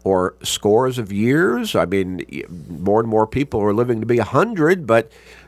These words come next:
they don't live much beyond that, do they? You see, life, physical life in this world is finite. And by comparison to eternity, it is short-lived. Just the blink of an eye, barely.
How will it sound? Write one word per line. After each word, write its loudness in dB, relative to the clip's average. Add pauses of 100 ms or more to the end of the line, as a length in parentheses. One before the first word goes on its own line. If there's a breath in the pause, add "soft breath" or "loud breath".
they -4
don't 0
live 0
much -6
beyond -2
that, -4
do -4
they? -8 (1040)
You -10
see, 0
life, -2
physical -2
life 0
in -4
this 0
world 2
is 2 (100)
finite. 0 (1080 soft breath)
And 2
by 6
comparison -2
to 0
eternity, 0
it 4
is 0 (260)
short-lived. -4 (680)
Just -2
the -2
blink 0
of -6
an -2
eye, -4
barely. -4